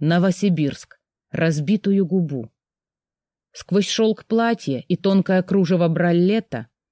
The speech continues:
Рита чувствовала, насколько горячие ладони у Олега. Жёсткие, немного шершавые, сильные. Они проводили по телу, оставляя электрические разряды в местах прикосновений.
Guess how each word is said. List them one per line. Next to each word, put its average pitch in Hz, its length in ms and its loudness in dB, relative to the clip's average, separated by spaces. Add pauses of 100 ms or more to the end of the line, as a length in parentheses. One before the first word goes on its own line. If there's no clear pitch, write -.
(720)
Рита 202 300 0
чувствовала, 123 800 -4 (100)
насколько 214 800 0
горячие 175 600 0
ладони 147 580 -2
у 151 160 -4
Олега. 127 560 -4 (720)
Жёсткие, 147 800 -6 (420)
немного 175 500 2
шершавые, 131 920 -6 (300)
сильные. 123 960 -8 (480)
Они 190 260 0
проводили 170 560 0
по 147 180 -4
телу, 208 500 -4 (340)
оставляя 175 680 0
электрические 151 920 -4
разряды 160 600 -2
в 151 80 -4
местах 156 480 -4
прикосновений. 131 1040 -8